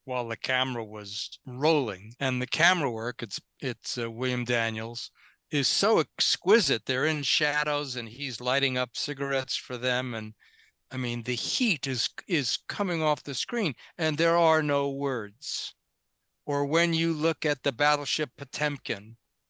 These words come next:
and you look at the mutiny on the ship, to say nothing of the czarist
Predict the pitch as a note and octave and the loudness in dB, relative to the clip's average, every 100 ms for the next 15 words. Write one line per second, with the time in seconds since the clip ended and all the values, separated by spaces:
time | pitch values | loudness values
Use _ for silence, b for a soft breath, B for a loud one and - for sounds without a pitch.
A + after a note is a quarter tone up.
0 | _ _ - C3 C3+ C#3+ D3+ D3 - C3+ | _ _ -8 -4 -2 0 2 2 2 -2
1 | C#3+ B2+ C#3 D#3 D3 B2 A#2 A2 - _ | -2 0 2 0 -2 -6 -6 -10 -18 _
2 | _ _ C#3 C3+ B2+ B2 - C#3+ G#2 - | _ _ 0 0 2 2 2 0 -2 -10
3 | - _ _ _ _ _ - A#2+ - B2+ | -20 _ _ _ _ _ -8 -4 0 0
4 | B2+ C#3 C#3+ A#2+ G#2+ G#2 G#2 - C3+ A#2 | 0 0 0 -2 -2 -6 -10 -16 -16 -10
5 | A#2+ A2 A2+ B2 B2 A#2+ A2 - - | -8 -4 -2 2 2 0 -2 -6 -8